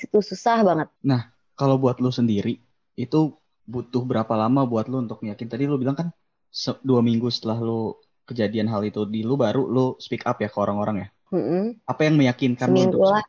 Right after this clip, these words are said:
Speaker 2: apa yang meyakinkan lu untuk
Speaker 1: Hmm.
Speaker 2: speak up? Karena mungkin itu juga yang jadi problem kan, kayak, "Duh, gue mau speak up, gue takut dihujat lagi.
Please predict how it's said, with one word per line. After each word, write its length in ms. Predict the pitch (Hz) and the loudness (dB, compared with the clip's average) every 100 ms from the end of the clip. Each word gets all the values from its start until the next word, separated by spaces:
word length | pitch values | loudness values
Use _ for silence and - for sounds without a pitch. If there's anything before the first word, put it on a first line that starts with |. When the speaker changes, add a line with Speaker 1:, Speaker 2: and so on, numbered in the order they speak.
| _ | _
Speaker 2:
apa 120 | 113 131 | -4 -2
yang 80 | 120 | 0
meyakinkan 400 | 117 110 110 107 | -2 -4 -6 -6
lu 100 | 107 | -4
untuk 140 | 107 | -4
Speaker 1:
Hmm. 160 | 175 175 | -4 -4
Speaker 2:
speak 180 | 175 - | -6 -10
up? 160 | - - - _ _ _ - | -12 -12 -14 _ _ _ -14
Karena 260 | 98 120 165 | -8 -2 0
mungkin 320 | 143 135 180 | 0 0 0
itu 160 | 151 151 | 0 0
juga 240 | 143 175 | 0 0
yang 80 | 160 | 2
jadi 160 | 123 113 | 0 -2
problem 400 | - 113 113 135 | -2 -4 0 0
kan, 240 | 107 92 104 - | -2 -4 -10 -14
kayak, 240 | 101 87 - _ _ _ | -14 -14 -14 _ _ _
"Duh, 140 | 123 | -6
gue 20 | 123 | -4
mau 140 | 113 | -6
speak 220 | - - - | -8 -12 -12
up, 140 | - | -8
gue 80 | 123 | -8
takut 220 | 113 - | -8 -10
dihujat 400 | - 101 101 110 | -10 -10 -6 -6
lagi. 240 | 117 110 | -6 -10